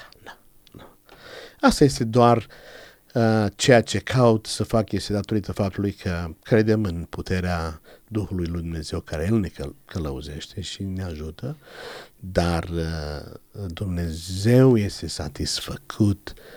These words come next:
datorită jertfei Domnului Iisus Hristos. Și El când se uită la mine, se uită așa prin Domnul Iisus.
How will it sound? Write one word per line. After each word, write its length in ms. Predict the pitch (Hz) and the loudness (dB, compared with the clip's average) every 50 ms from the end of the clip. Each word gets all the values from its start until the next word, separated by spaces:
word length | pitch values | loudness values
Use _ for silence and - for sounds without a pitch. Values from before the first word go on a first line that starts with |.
| - _ _ | -20 _ _
datorită 1080 | - 82 80 73 69 - - - 71 - - 90 85 - - - 85 78 73 80 - _ - - _ _ _ _ - - _ - | -10 -6 -4 -4 -4 -4 -6 -6 -6 -2 -2 -2 -2 -2 -4 -4 -2 -2 -2 -4 -8 _ -20 -20 _ _ _ _ -20 -20 _ -16
jertfei 520 | - 69 76 71 - - - - - - | -10 -6 -2 -2 -2 -2 -2 -4 -4 -6
Domnului 380 | - - - 64 71 76 76 76 | -6 -6 -8 -8 -8 -8 -8 -8
Iisus 280 | - - - - - - - | -10 -10 -10 -10 -10 -12 -12
Hristos. 400 | - - - - - - - - - - - _ _ _ - - _ _ _ _ _ _ _ _ _ _ _ - - | -14 -16 -16 -16 -16 -18 -18 -20 -20 -20 -20 _ _ _ -20 -20 _ _ _ _ _ _ _ _ _ _ _ -20 -14
Și 160 | - - - | -6 -4 -4
El 80 | 85 87 | -4 -4
când 200 | - - 92 87 | -2 -2 -2 0
se 120 | - - | 2 4
uită 280 | 82 85 87 - - 73 | 4 4 4 2 -2 -4
la 120 | 76 73 | -4 -4
mine, 440 | 71 73 78 82 82 85 92 101 - _ _ _ - - - - - - | -6 -4 -4 -4 -4 -6 -8 -10 -12 _ _ _ -20 -20 -20 -20 -20 -14
se 200 | - - - 76 | -8 -2 0 0
uită 460 | 82 82 - - 90 87 92 87 - _ _ _ _ | 0 0 -2 -4 -4 -4 -4 -8 -10 _ _ _ _
așa 540 | - 101 80 - - 78 73 76 87 95 - _ _ _ _ _ _ - - - - - - - - - - - - - _ - - - - - - - - - _ _ - _ _ | -6 -4 -2 -2 -2 -2 -2 -2 -6 -8 -10 _ _ _ _ _ _ -20 -20 -20 -20 -20 -20 -20 -20 -20 -20 -20 -20 -20 _ -20 -20 -20 -20 -20 -20 -20 -20 -20 _ _ -20 _ _
prin 220 | _ - 76 71 78 | _ -2 -2 0 0
Domnul 320 | 76 69 80 73 - 80 | -2 -2 -2 -4 -4 -6
Iisus. 640 | 78 76 - - - - - - - - - - | -6 -8 -10 -12 -12 -14 -16 -16 -14 -14 -14 -16